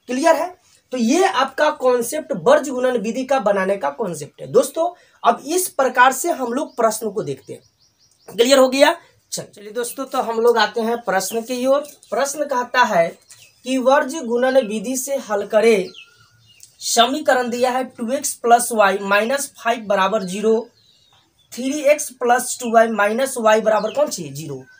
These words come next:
अब इसको हम लोग सॉल्व करते हैं, सॉल्व। तो सबसे पहले जो दिया गया समीकरण, उस समीकरण को लिखेंगे टू एक्स प्लस वाई माइनस फ़ाइव बराबर ज़ीरो। इसको हम लोग समीकरण कितना कर लेंगे? वन।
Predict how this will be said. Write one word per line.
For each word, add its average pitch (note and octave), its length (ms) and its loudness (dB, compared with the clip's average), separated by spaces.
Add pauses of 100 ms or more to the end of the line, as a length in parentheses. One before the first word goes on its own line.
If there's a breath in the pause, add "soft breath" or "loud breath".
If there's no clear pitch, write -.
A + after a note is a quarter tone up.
(140)
अब A#3+ 120 -4
इसको D4+ 300 -4
हम C4+ 120 -2
लोग C#4 160 -4
सॉल्व A3 360 -6
करते C#3+ 340 -14
हैं, A#2+ 100 -20 (1600)
सॉल्व। D3+ 400 -8 (2000)
तो A#3+ 60 -6
सबसे A#3 440 -2
पहले C#4+ 320 -2
जो C4+ 180 -4
दिया A3 280 0
गया C4 220 -2
समीकरण, C4 560 -4
उस C4 260 -10
समीकरण A3 480 -4
को A3+ 120 -10
लिखेंगे G3 480 -10 (640)
टू C#4 140 -8
एक्स F4+ 260 -6
प्लस A#3+ 420 0
वाई F#3+ 400 -2 (400)
माइनस F#3 680 -6
फ़ाइव A3+ 200 -2
बराबर F#3+ 340 -2
ज़ीरो। F#3 220 -6
इसको - 360 -8
हम A#3 100 -4
लोग A3+ 140 -4
समीकरण G3 580 -4
कितना A3+ 280 -10
कर C4 160 -10
लेंगे? D3 280 -8
वन। D3 360 -10